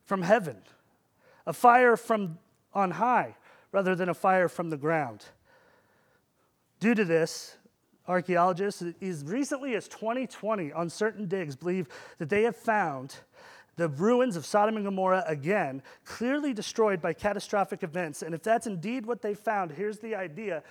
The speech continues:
that Jude is telling us. That sulfur, that calcium sulfate, is dusted across that ground forever to remind us of the judgment to come for those who will not repent. That's very heavy.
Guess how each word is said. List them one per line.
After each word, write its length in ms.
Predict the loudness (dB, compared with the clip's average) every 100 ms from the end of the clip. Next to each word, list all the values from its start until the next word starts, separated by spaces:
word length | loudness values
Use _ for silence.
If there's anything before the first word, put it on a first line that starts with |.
| -10 -6
that 160 | -6
Jude 240 | -4 -4 -4
is 100 | -2
telling 300 | -2 -2 -8
us. 120 | -4
That 260 | -2 -2
sulfur, 500 | -2 2 2 2 -4
that 220 | -8 -12 -4
calcium 500 | -2 -2 -6 -8 -6
sulfate, 520 | -2 -2 -2 -8 -8 -18 -10
is 200 | -6 -6
dusted 460 | 0 2 2 0 -10
across 380 | -4 0 0 0
that 260 | -4 -4
ground 300 | -2 -2 -4
forever 800 | -6 -8 -2 0 0 -2 -6 -6 -12 -18 -18 -8
to 120 | -4
remind 560 | -4 -4 -4 -2 -4 -6
us 460 | -6 -8 -10 -14 -18 -10 -4
of 180 | -2
the 60 | -2
judgment 520 | 0 2 2 -4 -8
to 80 | -12
come 340 | -8 -4 -4 -4
for 160 | -6
those 440 | -2 0 0 -2 -6
who 80 |
will 100 | -8
not 360 | -6 -4 -4 -6
repent. 760 | -8 -10 -6 -4 -4 -8 -16 -20 _ _ _ _ _ _ _ _ _ _ _ _ _ _ _ _ _ _ _ _ _ 4
That's 240 | 6 6
very 420 | 0 0 2 0
heavy. 420 | 0 0 0 -6